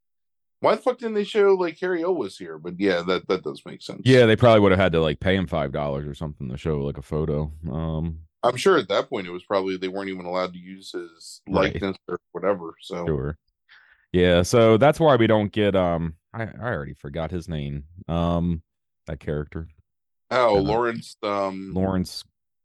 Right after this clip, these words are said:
Speaker 2: Gordon? Lawrence
Speaker 1: Gordon.
Speaker 2: something.
Speaker 1: Yeah, there you go, Lawrence Gordon.
Speaker 2: Um, so yeah, that's why we don't
Speaker 1: Doctor
Speaker 2: get any
Speaker 1: Lawrence Gordon,
Speaker 2: Doctor
Speaker 1: motherfucker.
Speaker 2: Lawrence Gordon, yes.
Speaker 1: He's a
Speaker 2: Um,
Speaker 1: cer-
Speaker 2: <laughs> So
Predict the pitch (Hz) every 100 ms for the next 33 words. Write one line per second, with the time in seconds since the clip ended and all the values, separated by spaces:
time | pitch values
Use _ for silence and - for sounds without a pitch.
0 | _ - 82 98 113 113 95 82 67 123
1 | 123 - - 87 - 98 95 98 92 90
2 | 98 98 98 98 90 90 104 110 107 104
3 | 101 101 110 92 92 123 110 127 82 87
4 | 92 82 71 78 98 90 92 87 92 87
5 | 82 78 71 - 69 65 78 71 - -
6 | _ - 80 73 73 73 107 - _ _
7 | _ _ _ 82 76 - - _ - -
8 | 202 - 143 - 147 135 131